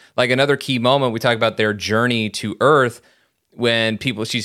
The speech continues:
notices everybody is scared on the ground. "Drax, did you remember to put the cloaking device on?" And then he flips the switch. It's like, "I literally just saw you flip the switch."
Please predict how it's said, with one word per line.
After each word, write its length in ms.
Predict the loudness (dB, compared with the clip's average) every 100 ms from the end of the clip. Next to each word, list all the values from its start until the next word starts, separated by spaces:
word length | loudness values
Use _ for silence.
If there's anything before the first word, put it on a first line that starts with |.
| -4
notices 480 | 0 2 0 -2 -2
everybody 340 | 0 0 0
is 120 | -2
scared 260 | 0 0 2
on 60 |
the 80 | 0
ground. 240 | 0 0 2
"Drax, 320 | 2 0 -4
did 120 | -6
you 80 | -4
remember 280 | 0 0 0
to 60 |
put 160 | -2 -4
the 40 |
cloaking 380 | -2 0 0 0
device 380 | -2 0 0 0
on?" 320 | -2 -2 -4
And 160 | -4 -4
then 100 | -4
he 420 | -2 -2 -2 -6 _ _
flips 280 | -4 -2 0
the 80 | -4
switch. 400 | -2 0 0 -2
It's 80 | -6
like, 100 | -4
"I 120 | -2
literally 440 | -2 -2 0 0 -2
just 280 | -2 -2 0
saw 180 | 0
you 180 | 0 -2
flip 220 | -4 -6
the 80 | -6
switch." 340 | -2 0 0